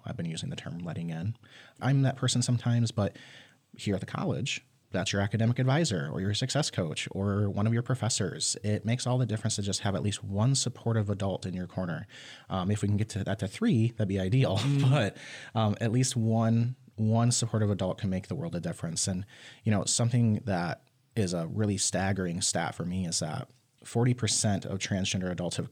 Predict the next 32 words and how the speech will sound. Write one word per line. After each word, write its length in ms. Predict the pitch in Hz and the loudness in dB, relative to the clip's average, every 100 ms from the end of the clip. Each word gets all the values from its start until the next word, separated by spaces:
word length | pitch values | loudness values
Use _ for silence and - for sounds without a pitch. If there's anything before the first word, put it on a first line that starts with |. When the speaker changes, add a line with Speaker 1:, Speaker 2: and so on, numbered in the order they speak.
| _ _ | _ _
Speaker 1:
c-, 60 | - | -8
attempted 440 | - 87 - 98 85 | -4 -2 -2 -2 -2
suicide, 460 | 90 85 92 95 - _ _ _ - - | -4 -4 -4 -8 -12 _ _ _ -20 -10
Speaker 2:
Wow. 300 | 139 - 127 131 | -10 -8 -14 -2
Speaker 1:
compared 300 | 107 107 95 | 0 0 -2
to 120 | 98 | -2
less 220 | 98 87 | -2 -2
than 100 | 95 | -4
five 240 | 87 90 90 | -4 -6 -4
percent 320 | 98 - 87 | -4 -4 -4
of 100 | - | -6
the 60 | 85 | -6
general 220 | 85 80 | -6 -6
population. 640 | - - - - - - - _ _ _ _ _ _ _ _ | -8 -8 -6 -6 -6 -8 -14 _ _ _ _ _ _ _ _
So 420 | - 95 90 82 - _ - | -2 0 -2 -6 -12 _ -14
that 520 | 110 110 120 113 - | -2 0 2 0 -2
is 160 | 104 - | -4 -2
something 300 | 101 101 92 | 0 -2 -4
to 60 | |
keep 240 | - - 92 | -4 -6 -4
in 60 | |
mind 280 | 90 82 85 | -4 -4 -4
as 320 | 80 82 - | -4 -4 -4
we 400 | 90 87 82 80 | -4 -4 -4 -6
walk 360 | - 87 85 - | -8 -6 -4 -4
into 180 | 87 85 | -4 -4
this 180 | - - | -6 -4
vigil, 380 | 90 87 - | -4 -4 -6
because 460 | - 90 87 82 - - - - | -6 -4 -4 -4 -6 -8 -20 -6
the 100 | 104 | -2
vigil 440 | 92 104 110 98 92 | 0 2 4 2 0
is 480 | 87 90 90 - | -6 -4 -6 -6